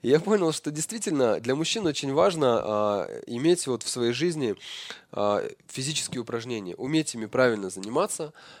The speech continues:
а, уметь правильно контролировать свое тело. Следующий аспект, который очень важен для мужчин, это распорядок дня. Распорядок дня, а, связан с тем, что мужчина должен планировать.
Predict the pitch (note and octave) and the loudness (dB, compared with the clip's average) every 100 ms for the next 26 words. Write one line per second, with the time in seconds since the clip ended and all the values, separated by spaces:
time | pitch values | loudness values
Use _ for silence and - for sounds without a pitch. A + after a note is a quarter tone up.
0 | - G2+ G#2 G2+ F#2+ B2+ B2+ C#3+ E3+ D#3+ | -8 -2 0 0 -2 -6 -4 4 6 6
1 | B2 A#2 A#2 A#2+ C3 A2 - G2+ F#2 - | 0 -4 -2 0 2 2 0 -4 -6 -2
2 | G2 E2 - _ _ _ _ _ _ _ | -2 -4 -8 _ _ _ _ _ _ _
3 | _ _ - - _ - - - - G3 | _ _ -20 -20 _ -20 -20 -16 0 8
4 | G#3+ A#3 G#3 F#3+ G3 F3+ - D3+ D3+ C#3+ | 8 8 4 4 4 4 2 0 4 6
5 | D#3+ F3 D3 C#3 C3+ B2 G#2 G#2+ B2 - | 4 2 2 4 4 2 -4 -4 -2 0
6 | A3+ - C3 C#3 B2+ - C3 C#3 B2 - | 0 -2 -2 0 0 0 0 0 -2 -6
7 | G#2 F#2 - _ _ - - - - - | -2 -2 -4 _ _ -20 -20 -20 -18 -12
8 | - C#3 - F#3+ D#4 F#3 C#3+ E3 G3+ G3+ | -2 0 8 8 10 4 2 6 8 8
9 | - B2+ B2 B2+ - E3 F#3 E3 - G#3 | 6 6 6 6 6 6 6 4 2 4
10 | A3+ - - D#3 D3+ A#3+ G#3 C#3+ E3+ F3+ | 4 2 -2 0 0 0 0 4 4 4
11 | E3 D#3 C#3+ C3+ D3+ C3 F2 - - | 0 -2 0 0 2 0 -2 -6 -20